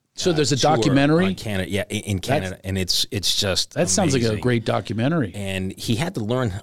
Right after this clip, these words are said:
Speaker 2: all the songs again.
Speaker 1: No.
Speaker 2: He, he, yeah, he, he act-
Speaker 1: Because that part of his brain was taken
Speaker 2: it
Speaker 1: out.
Speaker 2: was, yeah, it was like, you know, doing karaoke.
Speaker 1: Oh.
Speaker 2: They had all the
Speaker 1: Wow.
Speaker 2: lyrics for him.
Speaker 1: Wow.
Speaker 2: Um, and,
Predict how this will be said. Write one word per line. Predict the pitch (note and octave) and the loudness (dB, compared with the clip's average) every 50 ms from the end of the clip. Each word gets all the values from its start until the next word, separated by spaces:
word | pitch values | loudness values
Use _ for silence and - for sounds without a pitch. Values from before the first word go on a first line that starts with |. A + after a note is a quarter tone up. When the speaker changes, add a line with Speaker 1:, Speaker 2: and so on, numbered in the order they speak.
| - | -2
Speaker 2:
all | - G#2 A2 G2+ | 0 0 0 0
the | G2 - | 0 -2
songs | - B2 B2+ D3+ B2+ F2+ | -2 0 -2 -2 -2 -4
again. | D2 D2 D2+ - - - _ _ _ _ _ _ _ _ _ _ _ _ _ _ _ _ _ _ _ _ - | -6 -10 -12 -16 -18 -20 _ _ _ _ _ _ _ _ _ _ _ _ _ _ _ _ _ _ _ _ -14
Speaker 1:
No. | B2+ C3 B2+ A#2 G#2 - | -6 -2 0 0 0 -2
Speaker 2:
He, | - - - A#2 A2 | -4 -4 -4 -4 -4
he, | G#2+ - | -4 -2
yeah, | A2+ C3+ C#3 G#2+ | 0 0 2 0
he, | F#2 - - A#2+ A2 G#2 G#2 G#2 | 0 -2 0 2 2 2 0 -2
he | - G2 - - F#2+ F#2 F#2 | -4 -6 -6 -4 -2 0 0
act- | F#2 G2+ | 0 0
Speaker 1:
Because | C3 B2+ C3 A2 | 0 0 0 2
that | C3 C3 B2+ - | 2 2 0 0
part | - C#3+ C3 B2 | 0 0 2 2
of | A#2+ | 2
his | A#2+ A2 G2+ | 0 0 0
brain | - B2+ B2 B2 A#2 | 0 0 0 2 0
was | A2 G2+ - | -2 -4 -6
taken | - A2+ G2+ - - G2+ | -6 -6 -6 -6 -4 -6
Speaker 2:
it | G#2 | -4
Speaker 1:
out. | G#2 | -2
Speaker 2:
was, | A#2+ A#2 A2+ | -4 -4 -4
yeah, | A#2+ B2+ B2+ A2+ | -4 -4 -4 -2
it | F#2+ | -2
was | G2+ G2 F#2 | -2 -2 0
like, | G#2+ G#2 G2+ F2 - - - - - - | 0 0 -2 -2 -6 -12 -12 -10 -6 -4
you | A2+ G#2+ | -2 -2
know, | G2+ G2 | -2 -4
doing | G2 G2+ G2 G#2+ G#2 G#2 F#2+ | -8 -8 -6 -4 -2 -2 -4
karaoke. | - - G#2+ F#2+ F#2+ F#2+ G2+ G2 F#2 F2 F#2+ F2 | -4 -6 -6 -6 -6 -6 -8 -8 -8 -10 -12 -12
Speaker 1:
Oh. | |
Speaker 2:
They | E2+ F2 F2 | -12 -10 -8
had | G2 G2+ F#2 F2 | -8 -8 -6 -4
all | G2 F#2+ G2 | -4 -4 -4
the | G#2+ | -4
Speaker 1:
Wow. | G#2 G2 | -6 -6
Speaker 2:
lyrics | G2+ G2+ G2+ G2+ F#2+ - | -6 -6 -6 -8 -8 -10
for | - - F#2+ F2+ F2+ E2+ F2+ | -10 -10 -10 -10 -8 -8 -6
him. | F#2 F#2+ F#2+ F#2 - - - - - | -6 -6 -6 -8 -10 -14 -20 -18 -14
Speaker 1:
Wow. | G#2 G2+ G2+ F#2+ F#2+ F#2 F#2 F2+ | -12 -12 -10 -8 -8 -8 -8 -8
Speaker 2:
Um, | F#2 F#2 G2 - - | -10 -12 -14 -12 -10
and, | G2 F#2+ F#2+ F#2+ F#2 G2 F#2+ F2 F2 - - | -6 -4 -2 -2 -2 -4 -4 -6 -8 -12 -14